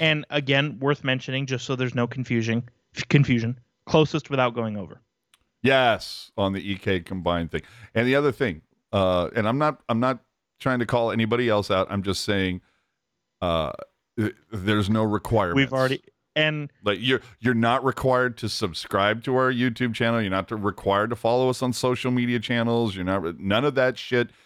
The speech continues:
Speaker 2: It's email hockeyjerk ten at gmail dot com <laughs> that here's the combined ice time for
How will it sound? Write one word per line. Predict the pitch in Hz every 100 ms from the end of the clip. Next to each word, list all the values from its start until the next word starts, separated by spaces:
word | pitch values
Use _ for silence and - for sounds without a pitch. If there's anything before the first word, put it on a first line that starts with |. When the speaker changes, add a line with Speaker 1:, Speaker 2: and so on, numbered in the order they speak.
| _ _ _ _
Speaker 2:
It's | 101 95 - - _ _ _ _ _ -
email | 113 127 143 135 135 127
hockeyjerk | 110 113 131 117 120 117
ten | - 117 107 107 -
at | 98 110
gmail | 104 120 107 95 87 87 90 _ _ _ _ _ _ _ _ -
dot | 90 -
com | 95 76 117 _ _ - -
<laughs> | 143 - - 107 _ 92 85 90
that | 101 92 92 - _ _ _
here's | - 110 110 113 92
the | 95
combined | 107 95 95 98 98 90 - _ _
ice | 98 95
time | - 87 87 80
for | -